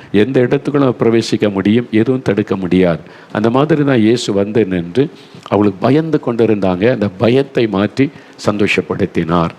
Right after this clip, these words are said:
மூன்றாவது முறை இயேசு வந்தபோது தோமா சந்தேகப்பட்டார். "இயேசுவை நான் பார்த்தா தான் நம்புவேன், நீங்க பார்த்தது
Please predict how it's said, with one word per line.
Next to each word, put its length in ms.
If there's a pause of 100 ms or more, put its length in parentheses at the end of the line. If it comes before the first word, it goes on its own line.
(460)
மூன்றாவது 640
முறை 240
இயேசு 300
வந்தபோது 560
தோமா 280 (100)
சந்தேகப்பட்டார். 760 (280)
"இயேசுவை 460
நான் 240
பார்த்தா 280
தான் 200
நம்புவேன், 400
நீங்க 280
பார்த்தது 580